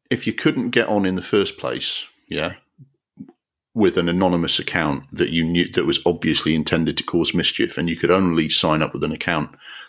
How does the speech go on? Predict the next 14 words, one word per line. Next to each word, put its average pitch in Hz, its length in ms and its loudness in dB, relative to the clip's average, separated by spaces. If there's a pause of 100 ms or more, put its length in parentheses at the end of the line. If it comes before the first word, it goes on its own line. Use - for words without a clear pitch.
that's - 200 -2
meant 78 180 2
to - 60 -10
be 80 120 4
the 73 100 0
account 73 300 -2
of 76 80 -4
a, 80 40 2
of 76 160 -4
a, 80 80 4 (120)
of 78 80 -2
a 76 60 -2
genuine 78 520 0
person, - 520 0